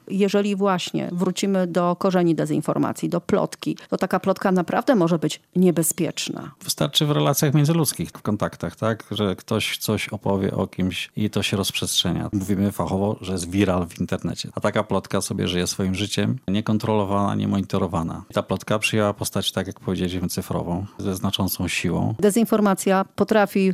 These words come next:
Speaker 1: bardzo dużo zepsuć, nawet i w relacjach nie tylko takich, y, jeżeli chodzi o politykę, ale też relacjach międzyludzkich. Pewnie t-, też skutecznym sposobem jest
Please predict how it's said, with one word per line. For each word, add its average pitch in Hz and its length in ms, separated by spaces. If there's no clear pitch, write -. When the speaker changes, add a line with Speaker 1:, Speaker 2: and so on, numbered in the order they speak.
Speaker 1:
bardzo 202 280
dużo 196 220
zepsuć, 185 460
nawet 196 320
i 190 80
w - 40
relacjach 185 580
nie 185 220
tylko 214 360
takich, 175 560
y, 170 140
jeżeli 170 320
chodzi 170 280
o 165 80
politykę, 170 480
ale 165 140
też 165 140
relacjach 170 460
międzyludzkich. 170 760
Pewnie 170 300
t-, - 180
też - 200
skutecznym 175 460
sposobem 170 500
jest 170 240